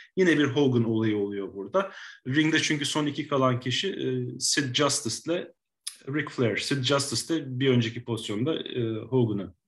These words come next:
e, elemiş durumda. Hogan ringin dışından Sid Justice'ın elinden çekiyor. Flair de onu arkadan atıyor. Biraz böyle Hogan'ın, e, maça karışmasıyla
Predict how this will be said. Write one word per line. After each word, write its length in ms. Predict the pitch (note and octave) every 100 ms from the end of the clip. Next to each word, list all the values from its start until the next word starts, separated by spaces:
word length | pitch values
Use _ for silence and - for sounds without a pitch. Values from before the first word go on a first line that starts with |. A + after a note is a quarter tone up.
| -
e, 80 | G2
elemiş 600 | G2 - G2+ F#2 - -
durumda. 260 | A#2+ F#3+ - - - - - -
Hogan 360 | F#3 D3+ D3
ringin 340 | C#3 C#3+ C#3 C3+
dışından 500 | B2 C3+ B2+ A#2+ -
Sid 300 | - - C3
Justice'ın 580 | C3 B2+ - B2 B2 A#2
elinden 400 | C3+ C3 B2+ B2+
çekiyor. 380 | A#2 - - E3
Flair 320 | - C#3 C3
de 40 | B2
onu 220 | A2 A#2
arkadan 360 | A#2 A#2 B2 G#2+
atıyor. 280 | - F3+
Biraz 280 | D3 C3 A2
böyle 240 | A#2+ F3+ - - - _
Hogan'ın, 640 | D3+ C#3+ B2+ B2+ A#2 A#2
e, 260 | A#2 A#2 A2+
maça 340 | A2+ A#2 B2+
karışmasıyla 800 | A#2+ A#2+ A2+ A#2 A2 A#2 G2+ F#2+